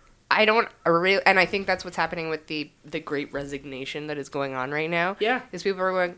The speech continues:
Speaker 1: "Fuck you."
Speaker 2: Yeah.
Speaker 1: You're the C E O and you're making forty million dollars a year.
Speaker 2: Yes.
Speaker 1: I am not making minimum wage.
Speaker 2: Right. And I think another thing that's happening right now, too, with the pandemic is you're like, Hey, wait a minute.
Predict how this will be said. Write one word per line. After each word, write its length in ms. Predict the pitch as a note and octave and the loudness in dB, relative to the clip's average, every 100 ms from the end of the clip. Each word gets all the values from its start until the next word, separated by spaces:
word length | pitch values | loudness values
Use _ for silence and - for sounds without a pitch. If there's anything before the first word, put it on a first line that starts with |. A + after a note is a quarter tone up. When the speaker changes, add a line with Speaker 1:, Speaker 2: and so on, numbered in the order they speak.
| - | -16
Speaker 1:
"Fuck 580 | - - C#4+ G4+ - - _ _ - | -6 10 12 10 6 -16 _ _ -14
you." 600 | D#3+ G3 F3+ B2+ - - _ _ - | -2 6 6 6 0 -12 _ _ -2
Speaker 2:
Yeah. 240 | G#3 A#3+ - _ _ _ _ _ - | 0 0 -2 _ _ _ _ _ -8
Speaker 1:
You're 380 | D#3+ A#3+ F4 | 6 8 8
the 140 | D4+ C#4+ | 2 -2
C 320 | - C4 A#3+ | -2 0 4
E 40 | G3 | 6
O 100 | E3 | 4
and 100 | E3+ | 2
you're 100 | D#3+ | -2
making 320 | D#3 D#3 C#3 | -4 -6 -12
forty 540 | - - - F#3+ G3+ G3+ | -14 -16 -4 0 2 2
million 320 | F#3 E3+ D#3+ | 2 0 0
dollars 320 | C#3 B2+ C3+ | 0 -2 -6
a 40 | |
year. 400 | C3 - - D#3+ - | -10 -10 -8 -8 -10
Speaker 2:
Yes. 280 | - F3 D#3 | -8 -6 -2
Speaker 1:
I 100 | D#3 | 2
am 240 | E3+ F3 E3 | 2 2 4
not 180 | D#3 F#3 | 4 4
making 360 | F3 D#3+ D3+ D3 | 2 -2 -8 -8
minimum 320 | C#3+ C3+ B2+ | -8 -8 -8
wage. 440 | D#2 - - - - _ _ _ _ - | -10 -10 -18 -20 -20 _ _ _ _ 0
Speaker 2:
Right. 400 | G#3 C4+ F3 - - - - | 6 6 6 0 -14 0 10
And 140 | A#3 | 12
I 60 | B3 | 12
think 220 | A#3+ D4+ | 8 4
another 300 | B3 A#3 C4+ | 4 6 4
thing 380 | B3+ A3 G3 F3 | 4 2 2 -4
that's 180 | G3+ G3 | -4 -2
happening 300 | F3+ G#3+ F#3 | -2 -4 -6
right 180 | F3 | -6
now, 160 | A#2 F3 | -2 -2
too, 240 | F3 A3 | 0 0
with 160 | F#3 F3+ | 0 -2
the 60 | - | -6
pandemic 500 | F#3 E3+ D3 F#3+ F#3 | -8 -4 -6 -6 -6
is 160 | F3 | -6
you're 140 | F3 E3+ | -6 -4
like, 220 | D3 - - - - | -4 -8 -20 -20 -6
Hey, 220 | C4+ A#3+ | 0 0
wait 360 | D#3 E3+ G3+ A3 | -2 0 0 0
a 40 | |
minute. 460 | D#3+ C#3 - - | -4 -8 -10 -14